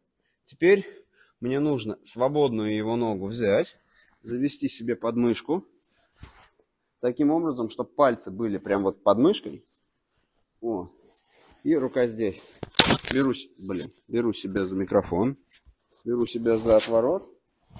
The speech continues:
И тяну вверх. Э, важно, что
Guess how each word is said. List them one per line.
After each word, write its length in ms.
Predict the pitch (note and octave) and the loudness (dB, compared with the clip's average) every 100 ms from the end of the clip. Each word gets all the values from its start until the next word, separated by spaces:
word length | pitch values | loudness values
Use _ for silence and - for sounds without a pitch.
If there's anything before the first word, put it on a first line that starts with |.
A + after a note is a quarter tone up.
| - - | -14 -6
И 140 | - - - - - _ _ _ _ _ _ _ _ _ _ _ _ - - - - - | 0 0 -2 -18 -20 _ _ _ _ _ _ _ _ _ _ _ _ -20 -16 -14 -14 -14
тяну 260 | - A#2+ C3 | -4 -2 -2
вверх. 280 | B2+ C3+ C3+ - _ _ _ _ _ _ _ - | -2 -6 -6 -20 _ _ _ _ _ _ _ -8
Э, 220 | G#2 A#2 | -2 0
важно, 500 | A#2 D#3 D3 C3 G#2+ | 2 2 2 2 0
что 380 | - - A#2+ | -2 -2 0